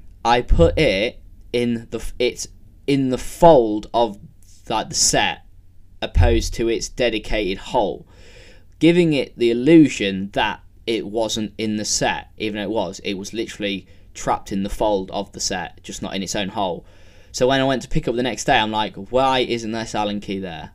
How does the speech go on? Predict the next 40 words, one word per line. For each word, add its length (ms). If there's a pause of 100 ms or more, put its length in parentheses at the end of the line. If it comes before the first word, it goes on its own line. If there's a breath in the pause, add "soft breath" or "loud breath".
Where 180
the 80
fuck 260
is 120
Allen 240
key?" 260
It 160
was 160
literally 300
there 160
the 60
whole 200
time. 320 (480 loud breath)
Every 200
time 200
I 60
picked 220
that 140
set 160
up 220 (340)
and 140
looking 300
at 80
that 140
hole, 280
wondering 340
what 180
colour 240
I 40
was 120
looking 200
for, 240
it 60
was 160
literally 260
sat 240
next 280
to 80
the 60
hole, 360